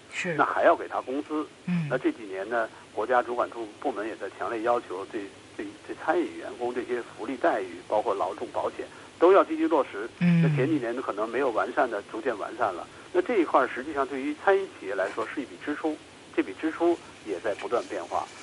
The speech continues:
Speaker 2: 比如说在三年前，我们八百块钱到一千块钱请一个服务员就可以请到了，
Speaker 1: 是。
Speaker 2: 而现在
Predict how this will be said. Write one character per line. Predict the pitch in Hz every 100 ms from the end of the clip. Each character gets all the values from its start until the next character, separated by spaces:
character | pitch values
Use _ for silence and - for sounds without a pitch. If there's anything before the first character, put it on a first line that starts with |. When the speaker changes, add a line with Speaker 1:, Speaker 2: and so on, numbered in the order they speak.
| - -
Speaker 2:
比 |
如 | 110 120
说 | 135 127 - - -
在 | 135 117 113 -
三 | 208
年 | 123 180
前， | 104 - - - -
我 | 110 110
们 | 131
八 | 135 180
百 | 147
块 | 104 127
钱 | 107 123
到 |
一 | 135
千 | 131 151
块 | 151
钱 | 123 107 120 - - -
请 | 90 90
一 | -
个 | - 113
服 | - 123
务 |
员 | 107 98
就 | 123
可 | -
以 | 110 -
请 | 98
到 | 101 95
了， | 76 -
Speaker 1:
是。 | - -
Speaker 2:
而 | 214
现 | 190 139
在 | 135